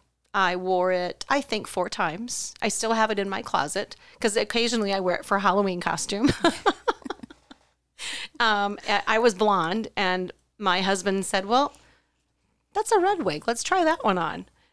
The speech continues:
So I, I became a redhead for just a few, you know, a couple times. And, um, it was very hot and very itchy, even with the little skull cap that you wear underneath, it was extremely hot and itchy. And, uh, most people don't realize,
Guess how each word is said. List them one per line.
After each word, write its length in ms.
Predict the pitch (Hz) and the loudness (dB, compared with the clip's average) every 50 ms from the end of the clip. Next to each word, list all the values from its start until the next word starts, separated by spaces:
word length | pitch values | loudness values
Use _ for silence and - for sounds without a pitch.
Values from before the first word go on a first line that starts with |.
| _ - | _ -10
So 160 | - - 240 | -2 2 4
I, 340 | 208 202 220 226 - - 190 | 6 6 6 4 4 2 2
I 40 | 208 | 2
became 340 | 202 233 - 226 214 202 202 | 0 -2 0 2 2 2 4
a 40 | 190 | 4
redhead 480 | 202 196 202 190 170 175 143 - - | 4 4 2 2 2 0 0 -2 -4
for 240 | - - 170 156 160 | -4 -2 -2 -2 -2
just 240 | 160 185 175 - - | -2 -4 -4 -2 -4
a 40 | 170 | -6
few, 360 | - - 190 180 165 160 160 160 | -6 -4 -2 -2 -2 -2 -4 -6
you 80 | 185 175 | -6 -6
know, 240 | 156 151 151 160 - | -4 -6 -6 -8 -10
a 80 | 160 | -10
couple 280 | 165 - - - - - | -6 -6 -6 -4 -4 -6
times. 520 | - - 180 160 135 107 - 175 - - - - - - - - _ _ - | -2 -2 -2 -2 -2 -4 -8 -10 -10 -10 -12 -16 -20 -20 -20 -20 _ _ -6
And, 420 | 190 175 170 170 165 165 170 - - | -4 -2 -2 -2 -4 -6 -6 -4 -2
um, 220 | 180 175 170 175 | -2 -2 -2 -2
it 140 | 180 220 208 | 0 0 0
was 180 | 208 196 170 - | 0 0 0 0
very 220 | 208 185 202 226 | 0 0 2 0
hot 480 | 180 - - 180 202 220 - - - - - | 0 0 0 0 0 -2 -8 -10 -12 -10 -8
and 120 | - 185 | -8 -6
very 260 | 170 170 165 175 180 - | -4 -2 -4 -4 -6 -8
itchy, 380 | - 175 - - - - - - - _ _ _ _ _ _ _ _ _ - | -12 -10 -8 -8 -8 -8 -10 -14 -20 _ _ _ _ _ _ _ _ _ -6
even 300 | - 202 202 208 196 185 | -4 -2 0 0 0 2
with 220 | 190 196 190 - - | 0 0 -2 -2 -6
the 100 | 185 170 | -4 -2
little 400 | 190 190 185 175 165 165 165 170 | -2 0 2 2 2 2 0 -2
skull 340 | - - - - 185 185 190 | -4 -4 -2 0 0 0 0
cap 260 | - - 190 175 - | 0 -2 -2 -2 -2
that 140 | - - - | -4 -6 -6
you 100 | 196 175 | -6 -4
wear 180 | 175 170 - | -4 -4 -4
underneath, 480 | - 175 170 175 165 170 175 180 180 - | -4 -6 -6 -6 -4 -4 -4 -6 -6 -4
it 120 | 190 - | -6 -4
was 160 | - 185 165 170 | -4 -6 -6 -6
extremely 460 | - - - - 202 202 190 190 180 | -6 -6 -6 -4 -4 -4 -4 -6 -6
hot 260 | - - 175 170 - - | -2 0 0 0 0 -4
and 140 | 190 170 - | -10 -10 -10
itchy. 400 | - 170 - - - 170 170 170 - | -10 -10 -8 -8 -8 -8 -8 -8 -6
And, 280 | 175 165 156 160 156 - - - - - - - - - _ _ _ _ _ _ _ _ _ - | -6 -6 -6 -8 -12 -14 -18 -20 -20 -20 -20 -20 -20 -20 _ _ _ _ _ _ _ _ _ -20
uh, 140 | - - - - - 233 - _ - | -20 -20 -20 -18 -18 -20 -16 _ 2
most 300 | 254 240 254 240 - - | 4 4 4 4 2 0
people 200 | 233 190 214 180 | 0 0 0 2
don't 220 | 196 180 180 - | 2 0 0 0
realize, 560 | 202 214 220 208 185 170 165 165 175 175 175 | -2 0 2 2 4 4 2 2 0 -2 -4